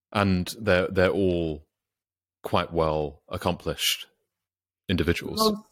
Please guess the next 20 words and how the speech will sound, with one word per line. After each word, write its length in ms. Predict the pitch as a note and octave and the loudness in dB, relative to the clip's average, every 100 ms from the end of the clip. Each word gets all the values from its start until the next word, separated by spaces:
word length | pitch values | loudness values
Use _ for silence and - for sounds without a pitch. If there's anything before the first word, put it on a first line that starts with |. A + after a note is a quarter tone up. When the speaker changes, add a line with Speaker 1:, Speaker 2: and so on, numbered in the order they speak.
| - | -10
Speaker 2:
most 360 | E3+ F#3 E3+ E3+ | -2 0 -2 -4
of 80 | D3 | -4
them, 200 | D3+ E3+ | -6 -6
yeah. 180 | - F3 _ _ _ _ _ _ _ - | -10 -12 _ _ _ _ _ _ _ -14
Like, 180 | D#3+ _ | -14 _
yeah. 100 | - G#2+ | -2 0
Speaker 1:
Hmm. 80 | E2 _ _ _ _ _ _ _ _ _ | 0 _ _ _ _ _ _ _ _ _
What 120 | A2+ | 0
has 100 | A#2 | 2
that 120 | A#2+ | 2
made 260 | G#2+ G#2 - | 2 -2 -2
you, 360 | G2 F2+ E2 F2 | -2 -2 -4 -2
did, 200 | A#2 G#2+ | -2 0
did 140 | B2 G#2+ | 0 0
that 140 | A#2 | 0
make 200 | A#2 A2 | -2 -4
you 260 | A2 G2 F#2 _ _ _ _ _ _ B2 | -4 -4 -6 _ _ _ _ _ _ -4
revisit 800 | G#2 G#2+ G#2 G2+ G#2 - - - _ _ _ _ _ _ _ | 2 2 2 0 0 -2 -10 -14 _ _ _ _ _ _ _
your, 600 | F#2+ F2+ F2 E2+ E2 E2 - _ _ | -2 0 2 2 0 -2 -10 _ _
um, 560 | - D#2+ D2+ D2+ D2+ | -4 0 0 -2 -6